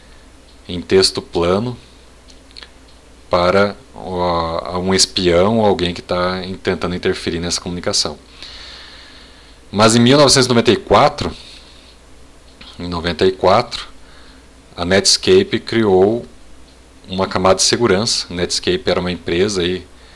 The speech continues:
que disponibilizava um navegador muito famoso na internet na época. A Netscape criou o protocolo S S L, versão um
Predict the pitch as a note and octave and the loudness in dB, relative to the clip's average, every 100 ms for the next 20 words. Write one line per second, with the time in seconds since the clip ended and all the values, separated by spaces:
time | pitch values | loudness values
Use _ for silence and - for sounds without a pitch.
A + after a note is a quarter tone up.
0 | - - - - - - - - - E2 | -20 -20 -20 -20 -20 -20 -20 -10 -6 -2
1 | - G2 F2+ F2+ E2+ E2+ E2+ E2+ - - | -2 -2 -2 -2 0 0 -2 -6 -12 -8
2 | F#2+ F#2+ F2+ F2+ F2+ F#2 F#2+ G2+ - G2+ | 0 2 4 2 4 4 4 0 0 0
3 | F2+ F#2+ A2+ G2 F2 F2 E2+ D#2+ E2 - | 2 4 4 4 0 -2 -4 -4 -4 -6
4 | G2 F#2 F2+ - - - - - - - | -4 -2 -4 -8 -16 -20 -20 -20 -20 -20
5 | - - F2+ F2+ - F#2+ F2+ - A#2+ A#2+ | -16 -6 -2 0 2 2 0 -2 2 6
6 | F#2+ A2 C3 - F#2 F#2+ F#2 F2+ F2 F2 | 6 6 2 -4 -2 0 0 0 2 2
7 | E2+ F#2+ - A2 G2+ B2+ C3+ - - - | 0 2 2 4 2 0 -8 -20 -20 -20
8 | - - - - - E2+ F2 - - F2+ | -20 -20 -20 -20 -8 -2 0 0 0 0
9 | F2+ F2 C3 | -2 -6 -8